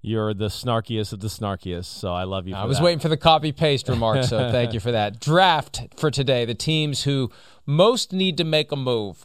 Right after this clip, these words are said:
Speaker 2: Go.
Speaker 1: All right. I'm gonna go right off. I'm going to the Buffalo Bills to lead off this draft. I think the Buffalo Bills need to make a move. I do. I've been saying this for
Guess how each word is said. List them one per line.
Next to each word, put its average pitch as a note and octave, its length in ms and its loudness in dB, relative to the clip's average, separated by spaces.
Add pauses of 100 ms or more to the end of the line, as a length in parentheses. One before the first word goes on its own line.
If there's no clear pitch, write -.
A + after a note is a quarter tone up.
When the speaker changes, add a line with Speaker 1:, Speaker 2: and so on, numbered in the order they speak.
(140)
Speaker 2:
Go. C3 240 2 (240)
Speaker 1:
All F#3+ 180 8
right. A#2 340 4
I'm A3 220 6
gonna D#4 180 4
go F3 760 6 (200)
right E3+ 400 4
off. E3 200 6
I'm F#3 160 6
going E4 220 8
to D4 60 0
the A3+ 80 6
Buffalo F3+ 500 6
Bills B2 460 2
to E3 100 4
lead D3+ 260 4
off C3+ 240 6
this C3 200 2
draft. G#2 400 2 (160)
I G3 260 8
think C#4 260 2
the A#3+ 80 6
Buffalo G#3 520 8
Bills E3+ 340 6
need D#3 160 0
to D3+ 80 2
make C#3+ 240 2
a C#3 60 0
move. G#2+ 320 2 (100)
I D#3 200 6
do. E3+ 380 4
I've D#3 200 2
been F3 140 2
saying F#3+ 400 4
this F#3+ 220 0
for F3+ 440 2